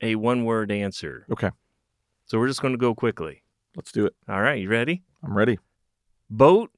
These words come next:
Speaker 1: or airplane?
Speaker 2: Boat.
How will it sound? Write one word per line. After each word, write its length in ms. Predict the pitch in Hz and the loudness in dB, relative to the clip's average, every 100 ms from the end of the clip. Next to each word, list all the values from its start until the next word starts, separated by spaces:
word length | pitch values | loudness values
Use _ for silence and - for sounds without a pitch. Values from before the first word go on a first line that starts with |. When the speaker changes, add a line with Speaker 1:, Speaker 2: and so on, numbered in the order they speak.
| _ | _
Speaker 1:
or 220 | 139 143 - | 2 2 4
airplane? 720 | 151 147 - 127 104 82 - _ _ _ _ _ _ _ _ _ _ _ _ _ _ _ _ _ _ _ 98 - | 4 4 2 2 2 0 -8 _ _ _ _ _ _ _ _ _ _ _ _ _ _ _ _ _ _ _ -4 6
Speaker 2:
Boat. 420 | 127 113 - | 8 6 0